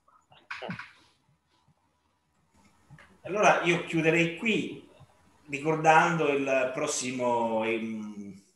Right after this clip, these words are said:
prossimo evento che avremo il sette settembre su Natalino Sapegni.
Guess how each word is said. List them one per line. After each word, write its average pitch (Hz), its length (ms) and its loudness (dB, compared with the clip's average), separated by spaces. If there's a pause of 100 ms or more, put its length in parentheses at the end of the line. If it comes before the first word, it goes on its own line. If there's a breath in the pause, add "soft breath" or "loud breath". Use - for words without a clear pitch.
(260)
prossimo 160 300 -2
evento 156 440 2
che 123 80 -4
avremo 113 360 -2
il 104 80 -8
sette - 1200 -2
settembre 85 1120 -10
su - 380 -16
Natalino 92 520 -10
Sapegni. 76 360 -20